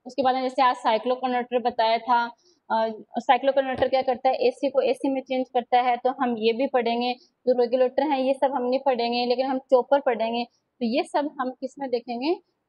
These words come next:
जैसे जैसे हम इसकी चॉपर की तुम्हारी एक यूनिट है, साइक्लो कन्वर्टर की तुम्हारी एक यूनिट है, इसके लिए लेकिन हम सबसे पहले क्या पढ़ेंगे, एससीआर, अ, एससीआर पढ़ेंगे। एससीआर है तुम्हारा silicon control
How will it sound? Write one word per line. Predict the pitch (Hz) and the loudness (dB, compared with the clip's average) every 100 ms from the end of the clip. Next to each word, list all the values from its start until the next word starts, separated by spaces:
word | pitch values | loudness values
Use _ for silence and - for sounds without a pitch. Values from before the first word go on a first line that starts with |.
| - | -2
जैसे | 254 370 | -2 -2
जैसे | 349 359 | -4 -2
हम | 339 254 240 _ _ - | -2 -2 -6 _ _ -8
इसकी | 311 320 _ _ 294 277 | -8 -8 _ _ -6 0
चॉपर | 294 269 294 | 0 2 0
की | 294 | -4
तुम्हारी | 285 247 233 | -4 -2 -2
एक | 247 247 254 | 0 0 0
यूनिट | 262 254 269 | -4 -4 -2
है, | 240 254 | -2 0
साइक्लो | 262 240 262 | -2 0 -2
कन्वर्टर | 262 247 240 | -2 -4 -4
की | 240 | -4
तुम्हारी | 247 226 226 226 | -4 -6 -6 -6
एक | - 226 226 | -4 -4 -6
यूनिट | 233 226 | -8 -4
है, | 233 233 _ _ - | -6 -6 _ _ -14
इसके | 254 - 339 | -12 -6 -2
लिए | 294 285 | 0 0
लेकिन | 262 277 285 | 0 -2 -6
हम | 254 | -8
सबसे | 269 339 339 370 | -6 -6 -6 -8
पहले | 359 240 240 | -4 -4 -2
क्या | 254 | -2
पढ़ेंगे, | 262 208 247 269 226 | -4 -6 -6 -6 -6
एससीआर, | 240 - 240 233 - | -4 -4 -2 -2 -4
अ, | - 226 220 269 | -4 -2 0 -2
एससीआर | 294 330 277 269 | -2 -2 -2 0
पढ़ेंगे। | 247 190 196 | -4 -4 -4
एससीआर | - 277 - 311 294 | -4 -4 -4 -4 -2
है | 269 | -4
तुम्हारा | 269 226 262 359 | -6 -6 -4 -6
silicon | _ _ _ - 339 330 330 320 | _ _ _ -6 -4 -2 -2 -2
control | 311 262 247 247 247 | -2 -4 -4 -2 -2